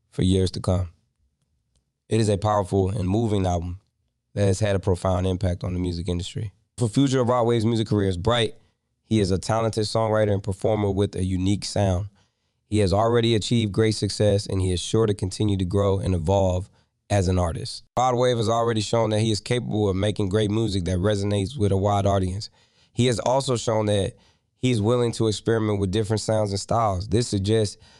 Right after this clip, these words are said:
that he is not afraid to take risks, which is important for any artist who wants to stay ahead of the curve.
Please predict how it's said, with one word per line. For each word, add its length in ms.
that 120
he 120
is 100
not 200
afraid 320
to 40
take 240
risks, 380
which 160
is 100
important 440
for 160
any 280
artist 300
who 80
wants 260
to 80
stay 240
ahead 240
of 60
the 80
curve. 440